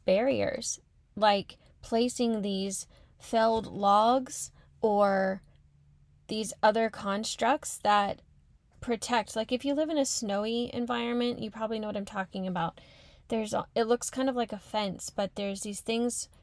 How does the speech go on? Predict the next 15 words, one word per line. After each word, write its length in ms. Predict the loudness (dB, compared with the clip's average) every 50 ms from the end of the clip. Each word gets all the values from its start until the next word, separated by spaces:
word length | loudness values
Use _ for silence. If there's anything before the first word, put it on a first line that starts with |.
| _ _ _
to 140 | -8 -6 -6
prevent 480 | -4 -4 -4 -2 -2 -2 -2 -2 -4 -6 _ -4
avalanches. 840 | -4 -2 0 -2 -2 -2 -2 -4 -4 -4 -4 -4 -4 -4 -6 -8 -8 -6
And 180 | -6 -4 -4
so 100 | -4 -4
the 80 | -4 -2
same 200 | 0 0 0 0
thing 140 | -2 -4 -4
happens 400 | -4 -4 -4 -4 -6 -6 -4 -4
in 140 | -6 -6
post-fire 800 | -6 -6 -4 -4 -4 -6 -8 -6 -2 0 0 2 2 2 0 -2 -4 -10 -18 -20 -20 -20 -20 -20 _ _
cleanup, 480 | -14 -10 -6 -4 -2 0 0 -2 -2 -6 -6
is 260 | -6 -4 -4 -4 -6
placing 580 | -8 -10 -6 -4 -4 -4 -2 -4 -4 -4 -4 -4
these 400 | -4 -4 -4 -4 -6 -6 -8 -12